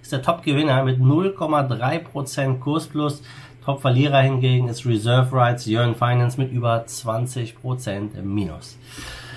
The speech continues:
Also Leute, das war es von mir. Die Woche ist wieder rum, der Lockdown steht an. Ähm, ich, äh, probiere, ja, das noch irgendwie auszunutzen, dass man noch essen gehen kann in den Restaurants, war die letzten Tage auch immer lecker essen. Und, ähm, ja, was soll man machen?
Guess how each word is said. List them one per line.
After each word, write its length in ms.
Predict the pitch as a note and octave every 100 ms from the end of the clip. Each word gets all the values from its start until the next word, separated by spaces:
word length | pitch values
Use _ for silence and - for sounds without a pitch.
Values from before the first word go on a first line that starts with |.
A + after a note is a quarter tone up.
| - - -
Also 220 | F#3 G3
Leute, 340 | E3+ D#3 C3+ -
das 220 | E3 D#3+
war 180 | F3 G3
es 100 | G3
von 180 | - E3+
mir. 240 | F#3 G3+
Die 300 | E3+ E3 C#3+
Woche 260 | E3+ F3+ F3+
ist 260 | D#3+ D#3 D3+
wieder 280 | F3 D#3+
rum, 320 | D3 D#3+ F3 D#3+
der 140 | D3
Lockdown 480 | D3+ D#3+ - D#3 D3
steht 340 | - D3 C#3
an. 340 | C#3 D#3 E3 D#3
Ähm, 380 | C#3+ C#3 C#3 C#3
ich, 220 | D3 -
äh, 200 | C#3+ B2+
probiere, 640 | B2+ C3 C3 C#3 C#3 C3+ C3 - -
ja, 140 | C3+ B2
das 240 | A#2 -
noch 160 | C3+ C3
irgendwie 300 | C#3 C3 C3
auszunutzen, 720 | C#3+ - C#3+ C#3 B2+ C3 B2
dass 180 | A#2+ B2
man 140 | B2+
noch 80 | -
essen 260 | C#3 D3+ C#3
gehen 240 | C3 C3
kann 200 | C3 B2+
in 100 | B2
den 140 | A#2+ A#2
Restaurants, 580 | B2 - A#2 A2+ A#2
war 120 | A2+ A#2+
die 60 |
letzten 280 | A#2+ - B2
Tage 240 | A#2+ A#2
auch 100 | A2+
immer 160 | A2 A2
lecker 260 | A#2 A#2 A#2
essen. 360 | A#2+ B2+ B2+ - - - -
Und, 340 | A2+ A2 A2 A2+
ähm, 500 | G#2+ G#2+ G#2+ G#2+ D3
ja, 200 | G#2+ -
was 80 | A2+
soll 100 | C3
man 120 | B2
machen? 300 | D3 G2+